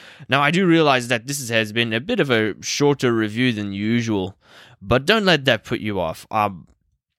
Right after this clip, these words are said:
I still think, um, this is a impressive movie.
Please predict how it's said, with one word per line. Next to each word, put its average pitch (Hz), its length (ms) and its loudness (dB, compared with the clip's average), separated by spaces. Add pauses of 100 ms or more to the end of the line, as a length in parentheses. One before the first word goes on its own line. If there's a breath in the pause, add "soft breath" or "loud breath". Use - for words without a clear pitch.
(600)
I 135 60 0
still 151 280 2
think, 131 400 0 (160)
um, 101 560 -2
this 113 240 -2
is 110 160 -4
a 101 320 2 (420)
impressive 110 520 -2
movie. 107 480 0